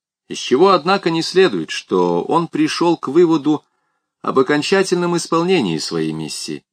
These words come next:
Гений вообще не знает окончательности, пушкинский в особенности.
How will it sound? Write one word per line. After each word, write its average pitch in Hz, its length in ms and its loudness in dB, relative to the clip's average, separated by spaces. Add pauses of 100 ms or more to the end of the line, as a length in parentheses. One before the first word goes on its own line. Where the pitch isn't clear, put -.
(500)
Гений 143 460 0
вообще 135 600 2
не 85 160 -4
знает 80 460 -6
окончательности, 80 880 -10 (280)
пушкинский 110 760 -4 (200)
в - 80 -6
особенности. 80 640 -6